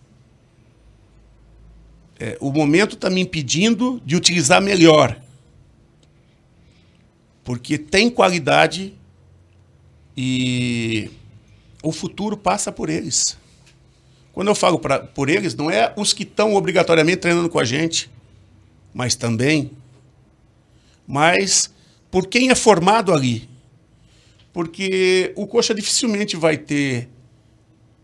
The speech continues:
bala na agulha, a não ser que um magnata europeu, eh, na montagem de uma saf, compre aqui e gaste horrores em cima de um craque. Se não,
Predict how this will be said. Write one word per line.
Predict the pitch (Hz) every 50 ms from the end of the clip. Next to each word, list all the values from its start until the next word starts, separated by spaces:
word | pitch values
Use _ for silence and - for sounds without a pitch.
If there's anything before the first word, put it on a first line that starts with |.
| _ _
bala | - 117 139 165 175 170 165 156
na | 143
agulha, | 135 127 127 160 190 180 156
a | 135
não | 131 127
ser | - - 180 180
que | - - 190 180 156 143 135 123 120 120 - - - - _ _ _ _
um | - 139 139
magnata | 147 156 156 143 131 143 135 135 143 165 175 - - - 127 117 110 110 - - - _ _ _ _ _
europeu, | 135 139 147 143 147 143 - - 147 165 175 160 123 - - - _ _ _ _ _ _ _ _ _ _ _ _ _ _ _ _ _ _ _ _ -
eh, | - 127 127 123 123 123 123 123 123 123
na | 131 147 147
montagem | 151 147 147 156 151 147 131
de | 156
uma | 156 151 139
saf, | - - - 170 170 - -
compre | - - - 160 156 156 156 151 147
aqui | 139 - - 165 180 196 247 - - _ _ _ _ _ _ _ _ _ _ _ _ -
e | 135 -
gaste | 151 160 160 151 - - 196
horrores | 185 143 131 139 139 135 151 160 - - - -
em | - 175
cima | 160 - - 139 135 139 131
de | 139
um | 156 160
craque. | - 139 127 123 117 - - - - - _ _ _ _ _ _ _ _ _ _ _ _ _ _ _ _ _ _ _ _ _ _ _ _ _ _ _ _ _ _ _ _ _ _ _ _ _ _ _ _
Se | _ - - 403
não, | 302 - 196 - 403 370 131 110